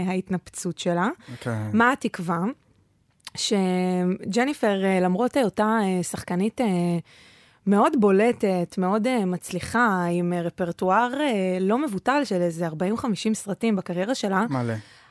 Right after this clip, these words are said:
Speaker 1: א', מעולם לא הייתה מועמדת לאוסקר.
Speaker 2: מעולם לא, לא.
Speaker 1: ב', אה, לגלובוס הזהב, היא הייתה מועמדת פעם אחת עם הסרט הראשון שבו היא כיכבה, סלינה.
Speaker 2: נכון.
Speaker 1: לא זכתה.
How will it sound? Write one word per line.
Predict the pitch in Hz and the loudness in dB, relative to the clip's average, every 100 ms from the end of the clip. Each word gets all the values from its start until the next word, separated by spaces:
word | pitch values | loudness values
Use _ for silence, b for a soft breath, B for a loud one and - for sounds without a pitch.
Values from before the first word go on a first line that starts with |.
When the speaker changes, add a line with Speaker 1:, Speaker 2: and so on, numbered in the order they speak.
| B - | B 0
Speaker 1:
א', | 254 277 | 2 2
מעולם | 240 208 208 | 4 4 4
לא | 226 | 2
הייתה | 196 202 196 | 2 2 2
מועמדת | 190 180 180 180 - | 2 2 2 0 -2
לאוסקר. | 175 165 - 196 202 311 359 - - | -4 -4 -4 -2 0 -2 -8 -14 -4
Speaker 2:
מעולם | 131 123 113 110 | -2 0 -2 -4
לא, | 110 - B | -8 -12 B
לא. | 120 B 208 | -12 B 2
Speaker 1:
ב', | |
אה, | 247 277 262 226 214 214 | 2 2 2 2 2 2
לגלובוס | 214 247 247 269 | 4 2 2 0
הזהב, | 220 269 | 2 4
היא | 359 349 | 4 4
הייתה | 247 | 4
מועמדת | 269 254 262 262 | 2 2 0 0
פעם | - 254 247 | 2 2 2
אחת | - 277 285 277 | 0 2 2 2
עם | 226 | -2
הסרט | 202 254 262 | 0 0 0
הראשון | 214 202 - - 285 254 | -2 -4 -4 0 2 2
שבו | 214 196 | 0 0
היא | 196 | 0
כיכבה, | 196 - 175 185 208 302 | -2 -8 0 2 2 0
סלינה. | - 208 185 185 185 202 277 | -2 0 2 2 4 2 2
Speaker 2:
נכון. | 131 123 - 113 | 0 -2 -6 -2
Speaker 1:
לא | 208 220 220 | 2 4 2
זכתה. | 202 - 180 175 202 | 0 -4 -2 2 2